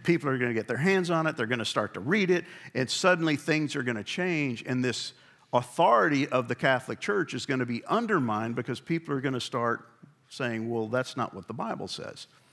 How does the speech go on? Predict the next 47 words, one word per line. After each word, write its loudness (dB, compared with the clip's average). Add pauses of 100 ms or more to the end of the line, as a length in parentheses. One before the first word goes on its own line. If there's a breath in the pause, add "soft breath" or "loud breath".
(380 loud breath)
And 4
Luther's 4
one 2
of 2
the 2
ones 2
to -2
really 4
start 2
that 2
ball 2
rolling. -2 (960 loud breath)
Tetzel 2
goes 4
on, 4
"We 2
should 0
teach 2
Christians 2
that 4
there 4
are 2
many 2
things 2
which 0
the -2
church 2
regards 2
as 0
indisputable 0
articles 2
of -2
universal 2
truth, -2
although 2
they 2
are 2
not 4
to -6
be -2
found 0
in -2
the -2
canon -2
of -4
the -4
Bible 0